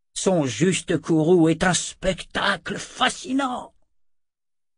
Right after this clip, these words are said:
Callan sourit de voir le vieil homme s'animer avec tant d'enthousiasme. Les dieux s'empâment de joie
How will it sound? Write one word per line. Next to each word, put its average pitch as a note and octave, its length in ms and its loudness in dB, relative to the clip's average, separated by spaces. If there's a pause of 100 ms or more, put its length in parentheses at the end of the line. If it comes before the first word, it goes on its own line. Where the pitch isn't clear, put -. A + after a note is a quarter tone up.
(120)
Callan G#2 400 -2
sourit A#2+ 480 -2
de G#2+ 120 -4
voir A2 200 -2
le G2 140 -2
vieil A#2+ 340 0
homme A#2+ 80 -2
s'animer C3 520 0
avec G#2+ 340 -6
tant C#3 140 0
d'enthousiasme. A2 720 -6 (920)
Les F3 320 4
dieux D#3 380 6
s'empâment G#3+ 800 0
de F#3 120 2
joie C3 560 -2